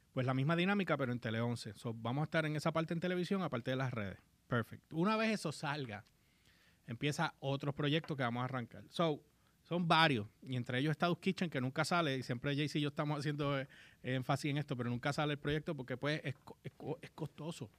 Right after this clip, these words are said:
producirlo. Producir es costoso, no importa dónde tú vayas, producir es costoso.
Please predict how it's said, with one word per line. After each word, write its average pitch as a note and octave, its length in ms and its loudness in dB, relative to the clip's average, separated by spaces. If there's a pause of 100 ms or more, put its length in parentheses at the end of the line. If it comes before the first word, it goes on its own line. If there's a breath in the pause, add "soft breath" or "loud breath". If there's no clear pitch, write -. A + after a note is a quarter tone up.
(140)
producirlo. B2 600 -6
Producir B2 300 -6
es A3+ 80 2
costoso, G#3 460 -4
no B2 80 -4
importa F3+ 260 -6
dónde F#3 180 -4
tú F3+ 120 -4
vayas, C#3 220 -2
producir C3 320 -10
es C#3+ 60 -12
costoso. - 360 -16